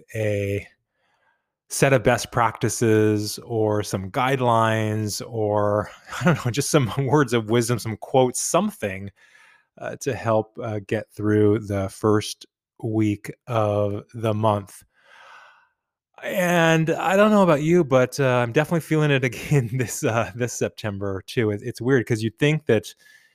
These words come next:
you know, it's still warm out and, uh, it's still, um, a little bit of summer weather and summer experience, but, uh, the, the few days after Labor Day always have been just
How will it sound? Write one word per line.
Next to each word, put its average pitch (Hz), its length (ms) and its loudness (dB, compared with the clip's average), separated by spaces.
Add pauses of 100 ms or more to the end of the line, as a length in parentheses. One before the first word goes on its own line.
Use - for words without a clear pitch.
(200)
you 202 80 -4
know, 156 140 2
it's 156 160 -2
still 151 320 2
warm 127 280 4
out 127 400 2
and, 107 340 -6
uh, 101 340 -4 (140)
it's 113 200 -12
still, 120 520 -2 (760)
um, 107 960 -10
a 120 60 -8
little 143 240 4
bit 156 160 6
of 147 240 4
summer 139 880 4
weather 135 440 4
and 127 120 -2
summer 131 280 -2
experience, 127 600 -4
but, - 360 0
uh, 101 340 0 (100)
the, 104 380 0
the 107 100 -4
few 131 320 0
days 110 380 0
after 101 800 -2 (600)
Labor 107 360 4
Day 98 340 0 (100)
always 107 680 2
have 98 280 -10
been 98 480 -2
just - 480 -4